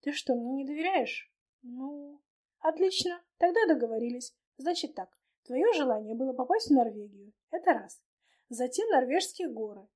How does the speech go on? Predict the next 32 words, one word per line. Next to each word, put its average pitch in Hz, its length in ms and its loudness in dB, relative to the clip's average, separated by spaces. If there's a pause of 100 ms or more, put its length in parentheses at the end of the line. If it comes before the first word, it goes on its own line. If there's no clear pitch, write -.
Это 349 260 0
два. 214 320 -10 (320)
Значит, 226 400 -4
у 311 40 -2
меня 359 200 -6
тоже 415 240 0
есть 370 220 -6
два 320 180 -2
желания, 302 540 -8 (160)
и 233 80 -10
ты 277 160 -6 (100)
обязана 320 400 4
поучаствовать 233 720 0
в 254 100 -2
их - 120 -4
исполнении 247 640 -2
вместе 226 340 -12
со 254 200 -4
мной». 208 300 -14 (1000)
Ох, 214 520 -18 (420)
кажется, 330 440 -4
скоро 240 360 -6
я 247 100 -6
начну 247 280 -2
жалеть 254 380 -2
о 208 80 -8
том, 262 220 0
что - 180 -4
решила 240 400 -4
следовать 220 460 -8
за 220 80 -6
Джеком. 202 480 -12